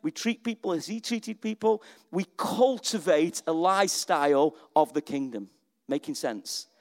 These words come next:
So Jesus is the establisher. We put our faith in him. Then we follow Jesus and we begin to cultivate a lifestyle that, again, points to Jesus the King.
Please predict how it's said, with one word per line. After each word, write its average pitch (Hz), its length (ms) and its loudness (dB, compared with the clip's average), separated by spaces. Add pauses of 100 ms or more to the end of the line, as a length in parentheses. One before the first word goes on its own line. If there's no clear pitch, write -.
(240)
So 190 240 2
Jesus 247 460 -2
is 170 120 -6
the 175 100 2
establisher. 175 680 2 (180)
We 156 60 -12
put 185 160 0
our 165 60 2
faith 165 280 0
in 165 80 -2
him. 226 280 0 (200)
Then 226 200 2
we 233 80 2
follow 233 360 4
Jesus 185 480 -2
and 185 80 -2
we 180 60 -4
begin 190 300 -2
to 196 80 -2
cultivate 190 560 0
a 170 40 -6
lifestyle 170 760 2 (200)
that, 165 140 0 (120)
again, 170 420 2
points - 460 -2
to 165 280 0 (280)
Jesus 131 420 -8
the 117 80 -14
King. 107 340 -8